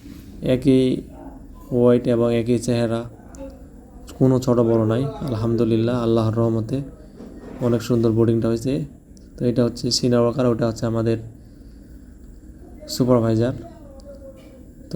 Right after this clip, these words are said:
আমরা দীর্ঘদিন ধরে আমরা একসাথে কাজ করি। তো এটা হচ্ছে সিনিয়র ওয়ার্কার। তো আমি এখনও ভ্যাকসিন দিই না, আমি এখন ভ্যাকসিন দিব। তো আমি কীভাবে ভ্যাকসিন দিচ্ছি অবশ্যই আপনাদেরকে দেখাইছি, কারণ আমি নিজে ভিডিও করতেছি,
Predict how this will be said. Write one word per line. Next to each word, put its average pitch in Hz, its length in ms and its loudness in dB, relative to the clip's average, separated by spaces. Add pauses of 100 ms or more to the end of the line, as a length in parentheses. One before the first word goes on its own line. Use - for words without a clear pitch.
(100)
আমরা 117 140 4 (120)
দীর্ঘদিন 120 460 4
ধরে 113 140 2 (120)
আমরা 113 200 -2 (420)
একসাথে 113 360 -6
কাজ 120 140 2 (100)
করি। 120 200 2 (1400)
তো - 60 -8 (100)
এটা 120 220 2
হচ্ছে 113 260 -6
সিনিয়র 117 300 0
ওয়ার্কার। 117 300 -2 (320)
তো - 140 -12
আমি 113 180 0
এখনও 113 220 -2
ভ্যাকসিন 107 300 -2
দিই 113 100 2
না, 123 120 2
আমি 110 180 0
এখন 110 200 0
ভ্যাকসিন 107 320 0
দিব। 107 120 2 (2500)
তো - 120 -6
আমি 120 200 2
কীভাবে 123 360 2
ভ্যাকসিন 113 260 2
দিচ্ছি 117 220 0
অবশ্যই 113 280 -2
আপনাদেরকে 113 380 -4
দেখাইছি, 110 340 -2 (120)
কারণ 117 220 -2
আমি 117 100 0 (140)
নিজে 113 220 2
ভিডিও 113 260 4
করতেছি, 113 360 -4